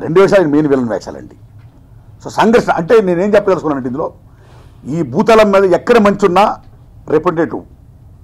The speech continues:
మంచికి ఒకడు, ఎక్కడ బ్యాడ్ ఉన్నా రిప్రజెంటేటివ్ బ్యాడ్కి ఒకడు అని ఆ క్యారెక్టర్ తీశాను సార్. తీసి మెయిన్ కథ ఇతివృత్తం ఏంటంటే, so నేను ఏ రకంగా చేశాను యాక్షన్, ఏ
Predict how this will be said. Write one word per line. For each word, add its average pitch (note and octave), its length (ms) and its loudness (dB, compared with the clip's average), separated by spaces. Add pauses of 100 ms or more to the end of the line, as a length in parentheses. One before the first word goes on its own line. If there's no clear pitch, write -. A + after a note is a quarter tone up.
(160)
మంచికి D3 280 -4
ఒకడు, - 180 -8 (1040)
ఎక్కడ B3+ 260 2
బ్యాడ్ A#3 160 4
ఉన్నా A3 160 4
రిప్రజెంటేటివ్ D#3+ 380 -4 (280)
బ్యాడ్కి C#3 280 -2
ఒకడు F#2 180 -8 (680)
అని F3+ 160 -2 (560)
ఆ G#2 40 -2 (100)
క్యారెక్టర్ B2+ 340 -4
తీశాను B2 320 -12
సార్. B2 160 -10 (640)
తీసి D3 220 -10 (140)
మెయిన్ D#3+ 200 -6 (120)
కథ C3 160 -6 (260)
ఇతివృత్తం C3 360 -10
ఏంటంటే, - 300 -16 (560)
so A3+ 80 2 (240)
నేను F3 180 0 (100)
ఏ E3+ 100 4
రకంగా G3 300 0 (280)
చేశాను F3+ 380 0
యాక్షన్, D#3 260 -6 (640)
ఏ C#3+ 40 2